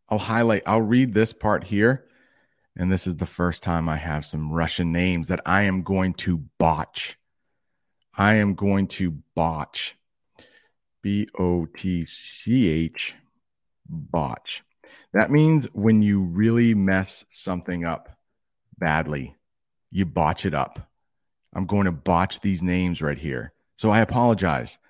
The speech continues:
to anyone who knows Russian really well. Mo, do you know Russian too? French, English, Arabic. I bet you do.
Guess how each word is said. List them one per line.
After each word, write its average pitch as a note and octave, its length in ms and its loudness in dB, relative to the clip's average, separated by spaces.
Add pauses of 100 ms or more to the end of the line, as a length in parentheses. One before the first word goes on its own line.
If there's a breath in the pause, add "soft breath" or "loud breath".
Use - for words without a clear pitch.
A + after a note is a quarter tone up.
(140)
to - 120 -8
anyone G2+ 340 2
who G2 120 0
knows F#2 260 0
Russian D#2+ 520 -2
really F2 220 -2
well. D#2 380 -4 (300)
Mo, F#2 340 2
do G#2+ 80 -2
you A2 100 2
know B2+ 160 2
Russian G#2 400 -2
too? F#2+ 300 -2 (680)
French, E2 380 -4
English, E2+ 400 -4
Arabic. E2 460 -4 (120)
I - 80 -8
bet G#2 220 -4
you - 80 -10
do. - 160 -14